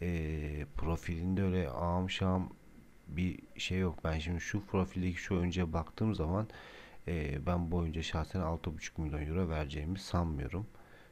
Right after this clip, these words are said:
Ki transfer etmeye kalksan daha yüksek meblağlar isteyecektir diye tahmin ediyorum. O yüzden şaşırmadım desem yalan olur arkadaşlar. Bayağı bayağı şaşırdım.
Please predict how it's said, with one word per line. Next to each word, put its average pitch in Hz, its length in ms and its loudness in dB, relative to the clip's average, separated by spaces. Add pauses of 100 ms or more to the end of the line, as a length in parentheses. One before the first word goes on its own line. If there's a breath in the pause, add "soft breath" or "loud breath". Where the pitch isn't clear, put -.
(200 loud breath)
Ki - 340 0
transfer 82 440 0
etmeye 73 260 -4
kalksan 90 480 -2
daha 90 180 4
yüksek 80 440 0
meblağlar 80 520 2
isteyecektir 80 680 -2
diye 76 180 -2
tahmin 73 420 -2
ediyorum. 80 400 0 (600 loud breath)
O 98 100 2
yüzden 101 500 4 (640)
şaşırmadım 78 920 2
desem 107 380 0 (160)
yalan 85 500 2
olur 71 180 0
arkadaşlar. - 440 -2 (160)
Bayağı 78 380 2
bayağı 87 240 2
şaşırdım. 82 540 0